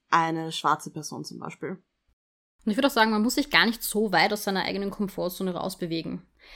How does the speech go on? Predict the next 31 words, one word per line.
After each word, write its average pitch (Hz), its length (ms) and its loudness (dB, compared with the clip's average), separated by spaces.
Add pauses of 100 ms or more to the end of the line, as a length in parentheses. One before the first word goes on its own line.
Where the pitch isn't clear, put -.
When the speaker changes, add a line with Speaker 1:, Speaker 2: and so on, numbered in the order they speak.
(300)
Speaker 2:
Ich 220 320 0
lese 208 320 0
gerne 190 200 2
Romance 196 320 0
Novels. - 420 -8 (140)
Es - 160 -10
gibt - 320 -8
Romance 180 340 0
Novels, 165 300 -6
die 185 140 -4
von 165 840 -4 (460)
Asian 196 260 4
American, 170 960 -2
von 165 600 -8
schwarzen 190 380 0
Frauen, - 380 -4
von, - 420 -8
ich - 160 -16
weiß - 200 -4
nicht, - 300 -12
queeren 262 340 8
Personen 214 380 0
natürlich 190 340 -6
eben 180 140 -6
auch - 200 -8 (320)
geschrieben 202 420 -2
werden, 180 220 0
also 185 220 -2
von 185 240 0
marginalisierten 180 680 -2
Gruppen, 180 380 -8